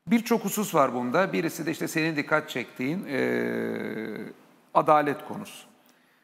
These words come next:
Şimdi Kur'an'da adalet konusu çok önemli ama yedinci yüzyıldaki insanlara baksak orada bir bakıyoruz, e,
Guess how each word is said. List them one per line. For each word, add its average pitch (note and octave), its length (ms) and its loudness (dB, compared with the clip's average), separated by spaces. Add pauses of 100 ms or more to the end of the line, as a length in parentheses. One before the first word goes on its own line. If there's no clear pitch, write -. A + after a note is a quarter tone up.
(120)
Şimdi G3 280 0
Kur'an'da G#3 320 2
adalet G3+ 420 4
konusu G3 320 -4
çok G3 200 0
önemli F#3+ 360 2
ama B3+ 240 4 (540)
yedinci G3 380 4
yüzyıldaki E3 760 2 (120)
insanlara D#3 600 2
baksak C3 400 2
orada D#3 480 4 (840)
bir G3 100 -2
bakıyoruz, D3+ 640 -2 (1080)
e, C#3+ 280 2